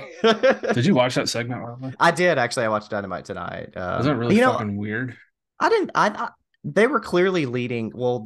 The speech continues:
Speaker 1: I, I, it was obviously leading something 'cause the commentators afterward were like, "Well, that's weird. They stubbed Shida," <laughs> or whatever. "That's kinda fucked up. Well, we'll see what goes with that," or
Speaker 2: I
Speaker 1: whatever.
Speaker 2: mean,
Speaker 1: So
Speaker 2: Shida's obviously gonna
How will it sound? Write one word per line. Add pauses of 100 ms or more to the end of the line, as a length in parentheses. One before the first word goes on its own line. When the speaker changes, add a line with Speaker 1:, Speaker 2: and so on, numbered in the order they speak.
Speaker 1:
I, (100)
I,
it
was
obviously
leading
something
'cause
the
commentators
afterward
were
like,
"Well,
that's
weird.
They
stubbed (420)
Shida,"
<laughs>
or
whatever.
"That's
kinda
fucked
up.
Well,
we'll
see
what
goes
with
that,"
or
Speaker 2:
I
Speaker 1:
whatever.
Speaker 2:
mean,
Speaker 1:
So
Speaker 2:
Shida's
obviously
gonna